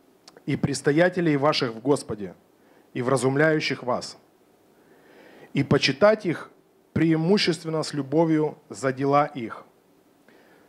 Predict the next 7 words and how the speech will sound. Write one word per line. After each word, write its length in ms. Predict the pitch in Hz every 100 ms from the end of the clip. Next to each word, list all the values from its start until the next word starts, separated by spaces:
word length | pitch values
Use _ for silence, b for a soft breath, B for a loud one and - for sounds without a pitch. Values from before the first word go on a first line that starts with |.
| b b _ _ _ - _ _ _ _ _
Будьте 680 | 107 120 196 - 196 185 -
в 200 | 120 123
мире 380 | 160 175 165 160
между 300 | 131 127 131
собой». 420 | 135 131 113 87 - _ - _ _ _ _ _ _ - - b b b b b b
Вот, 320 | 143 147 170 -
э, 500 | 156 135 135 131 127